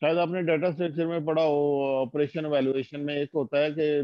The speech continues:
middle में आता है ऑपरेशन, है? हाँ, इनफिक्स, और एक आता है पोस्टफिक्स, के पहले आप डिजिट number बताते हैं, फिर बताते हैं कि क्या operation करना है, तो ये पोस्टफिक्स, अ,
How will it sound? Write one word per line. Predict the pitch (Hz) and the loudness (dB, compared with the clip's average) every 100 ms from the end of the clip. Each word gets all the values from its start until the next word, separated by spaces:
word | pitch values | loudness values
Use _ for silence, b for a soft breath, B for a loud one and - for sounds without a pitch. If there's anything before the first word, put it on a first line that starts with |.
| 131 | 2
middle | 131 127 160 | 0 2 0
में | 180 196 | 0 -2
आता | 160 170 | -2 -2
है | 160 | -2
ऑपरेशन, | 147 147 - 143 143 _ _ _ _ _ _ _ _ _ _ _ _ _ _ _ _ _ _ - | -2 -4 -4 -12 -14 _ _ _ _ _ _ _ _ _ _ _ _ _ _ _ _ _ _ -4
है? | 151 254 - _ _ _ _ _ _ _ _ - _ _ _ _ _ _ _ _ _ 131 | -2 -2 -6 _ _ _ _ _ _ _ _ -20 _ _ _ _ _ _ _ _ _ -2
हाँ, | 135 139 | 0 2
इनफिक्स, | 160 156 151 110 - _ _ _ _ _ _ _ - | 2 2 2 -2 -4 _ _ _ _ _ _ _ 2
और | 143 | 6
एक | 160 170 | 6 6
आता | 170 170 | 6 4
है | 160 | 4
पोस्टफिक्स, | 165 156 - 147 113 - | 4 2 2 0 0 -4
के | 151 | -2
पहले | 135 156 170 | 2 4 4
आप | 165 | 4
डिजिट | 147 147 165 156 | 4 2 2 2
number | 151 147 170 | 2 2 2
बताते | 165 165 143 160 | 2 0 0 -2
हैं, | 156 | -2
फिर | 165 | -2
बताते | 160 156 123 139 | 0 0 0 -2
हैं | 139 | -4
कि | 139 | 0
क्या | 139 | 0
operation | 123 120 120 123 110 | 0 -2 -6 -6 -4
करना | 120 123 | -4 -4
है, | 127 | -2
तो | 147 | 2
ये | 156 160 147 | 2 2 -2
पोस्टफिक्स, | 151 151 - 170 143 - _ _ _ _ _ _ | -2 -4 -2 -6 -6 -10 _ _ _ _ _ _
अ, | - | -4